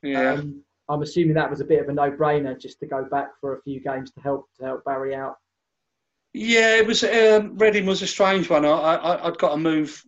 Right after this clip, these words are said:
Speaker 1: um, for a reasonable amount of money, I think, from, from Brentford to, um, Reading. I didn't actually wanna leave Brentford. I, I thoroughly enjoyed my time there. I had four years and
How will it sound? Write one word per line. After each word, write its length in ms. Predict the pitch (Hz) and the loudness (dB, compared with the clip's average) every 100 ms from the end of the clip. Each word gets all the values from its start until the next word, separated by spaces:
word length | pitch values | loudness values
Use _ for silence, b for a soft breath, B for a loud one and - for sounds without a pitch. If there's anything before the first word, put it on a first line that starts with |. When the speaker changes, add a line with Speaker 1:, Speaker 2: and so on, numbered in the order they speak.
| - | -12
Speaker 1:
um, 400 | 143 135 139 127 _ _ - _ | -8 -6 -4 -6 _ _ -20 _
for 100 | - | -12
a 120 | 139 151 | -6 -4
reasonable 300 | 143 135 135 | -4 -4 -2
amount 200 | 139 127 | -2 -2
of 40 | |
money, 200 | 143 143 | -2 -2
I 40 | 123 | -4
think, 240 | 143 - | -8 -10
from, 260 | - 135 127 | -6 -4 -4
from 280 | - 131 | -4 -6
Brentford 480 | 127 139 139 - 143 - | -2 -4 -4 -8 -10 -8
to, 320 | 143 131 131 | -6 -4 -2
um, 300 | 131 131 131 127 _ _ _ _ - | -2 -2 -4 -8 _ _ _ _ -6
Reading. 280 | 147 139 151 | -2 0 2
I 100 | 185 | 2
didn't 200 | 254 233 | 2 2
actually 260 | 196 165 | -2 -2
wanna 160 | 160 151 | 0 4
leave 240 | 175 175 | 2 2
Brentford. 260 | 131 123 143 | -2 -2 0
I, 200 | 151 165 | 0 0
I 20 | |
thoroughly 360 | - 190 156 135 | 2 2 2 0
enjoyed 280 | 123 156 | -2 -2
my 60 | 139 | -2
time 320 | 127 147 143 | -2 0 0
there. 100 | 123 | -2
I 40 | 117 | -4
had 100 | - | -6
four 260 | - 143 | -6 -4
years 300 | 131 139 123 | -2 -2 -4
and 180 | 117 113 | -8 -14